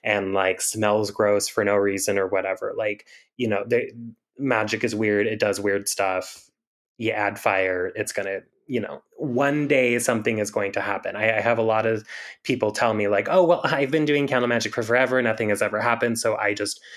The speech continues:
don't have any <laughs> fire safety practices." And it's like, no, because it's one of those things that only has to happen once, you know?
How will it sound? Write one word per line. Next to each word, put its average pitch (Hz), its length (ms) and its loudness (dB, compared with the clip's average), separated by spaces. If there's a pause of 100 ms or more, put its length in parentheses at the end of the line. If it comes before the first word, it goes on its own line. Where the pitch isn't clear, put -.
(200)
don't 107 300 2
have 117 200 0
any 123 160 0
<laughs> - 160 0
fire 151 220 4
safety 151 340 2
practices." 151 640 2
And 117 100 2
it's 127 160 -2
like, 104 300 0 (760)
no, 117 500 4 (100)
because 117 320 0
it's 117 100 -6
one 143 100 2
of 139 40 4
those 135 100 2
things 120 120 2
that 123 120 2
only 127 340 2
has 113 260 0
to 120 40 4
happen 101 360 0
once, - 480 -6
you 117 100 -2
know? 90 240 -6